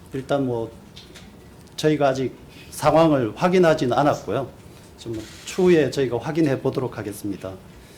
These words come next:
일단 그 외환 매매 손익 같은 경우는, 어, 금리 상승으로,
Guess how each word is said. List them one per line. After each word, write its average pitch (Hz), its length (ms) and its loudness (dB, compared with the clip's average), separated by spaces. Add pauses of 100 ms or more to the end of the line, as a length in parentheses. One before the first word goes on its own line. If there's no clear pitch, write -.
(160)
일단 180 540 4 (480)
그 123 160 -2
외환 175 360 4
매매 165 340 6
손익 196 380 -2
같은 160 320 0
경우는, 110 460 -2 (280)
어, 113 260 -6
금리 185 320 2
상승으로, 143 840 -2